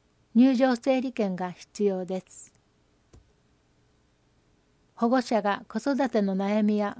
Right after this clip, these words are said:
不安を抱えても、地域で孤立せず、家庭で安心して子育てや教育ができるよう、家庭教育の充実に向けた活動として、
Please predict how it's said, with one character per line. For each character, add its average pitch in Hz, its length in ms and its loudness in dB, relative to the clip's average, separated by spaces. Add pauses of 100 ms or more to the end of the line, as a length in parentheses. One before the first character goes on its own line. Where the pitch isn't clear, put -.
不 240 120 4
安 262 220 6
を 254 60 0
抱 254 280 0
え 240 60 0
て 202 140 -4
も、 185 260 -4 (260)
地 277 220 0
域 233 180 0
で 196 140 -2
孤 208 140 -2
立 226 260 -4
せ 214 220 0
ず、 185 260 -8 (500)
家 214 220 -2
庭 233 160 4
で 220 280 0
安 247 200 4
心 285 240 0
し - 100 -8
て 269 140 2
子 269 140 -2
育 247 320 0
て 214 100 -4
や 196 160 0
教 233 220 0
育 233 240 -2
が 240 120 2
で 226 140 -2
き 247 140 -2
る 220 120 0
よ 190 300 -2
う、 - 420 -20
家 220 140 0
庭 277 180 2
教 269 220 2
育 220 220 0
の 196 160 0
充 240 180 0
実 233 300 0
に 240 100 6
向 233 120 4
け 233 140 -2
た 220 200 -4
活 226 280 -6
動 233 160 2
と 226 200 -4
し - 140 -14
て、 220 240 -2